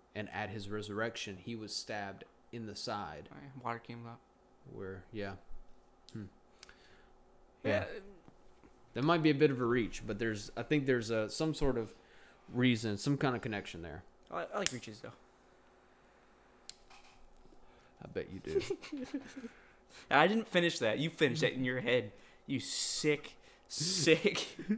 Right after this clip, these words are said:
Speaker 1: <laughs> Say it.
Speaker 2: son of a bitch.
Speaker 1: <laughs> Oh, you, dang.
Speaker 2: <laughs>
Speaker 1: Oh, man. Okay. Um, <laughs>
Speaker 2: Say hi to your mom for me, please.
Speaker 1: All right, I will.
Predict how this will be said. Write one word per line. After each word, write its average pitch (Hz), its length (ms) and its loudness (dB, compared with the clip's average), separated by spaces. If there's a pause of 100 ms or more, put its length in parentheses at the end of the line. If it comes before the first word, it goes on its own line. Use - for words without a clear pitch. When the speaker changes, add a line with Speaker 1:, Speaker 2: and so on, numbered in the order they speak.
(400)
Speaker 1:
<laughs> 202 720 -6
Say 131 300 8
it. - 180 0 (560)
Speaker 2:
son - 320 2
of 135 80 0
a 131 60 2 (280)
bitch. 156 380 10
Speaker 1:
<laughs> 143 300 12
Oh, 233 240 12
you, 208 320 12 (520)
dang. - 1120 10
Speaker 2:
<laughs> - 40 -6
Speaker 1:
Oh, 117 340 4
man. 117 560 2
Okay. 117 400 4 (520)
Um, 127 420 6 (120)
<laughs> - 140 -4 (480)
Speaker 2:
Say 147 140 0
hi 147 80 4
to 151 60 0
your 143 80 0
mom 127 220 0
for 113 100 -6
me, 107 120 -8
please. 104 220 -10 (380)
Speaker 1:
All 95 80 -4
right, 95 160 -6
I 95 60 -4
will. 95 240 -6